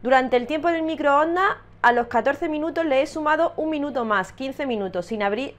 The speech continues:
el microondas, porque veía que todavía por el centro le quedaba. En total lo he tenido quince minutos. Ahora lo vamos a dejar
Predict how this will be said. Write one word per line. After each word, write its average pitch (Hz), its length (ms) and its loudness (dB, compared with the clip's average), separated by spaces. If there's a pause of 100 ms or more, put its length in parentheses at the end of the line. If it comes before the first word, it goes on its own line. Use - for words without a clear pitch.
el 311 200 -2
microondas, 202 580 0
porque 185 220 -4
veía 214 260 0
que 269 80 -2
todavía 254 400 0
por 254 160 0
el 226 160 -2
centro 339 500 -2 (320)
le 262 280 4
quedaba. 196 500 2 (1120)
En 233 140 -2
total 233 340 4
lo 294 80 4
he 302 60 4
tenido 349 380 0
quince 339 360 -2
minutos. 190 460 -2 (200)
Ahora 302 180 10
lo 320 100 6
vamos 285 240 2
a 302 60 -2
dejar 240 400 0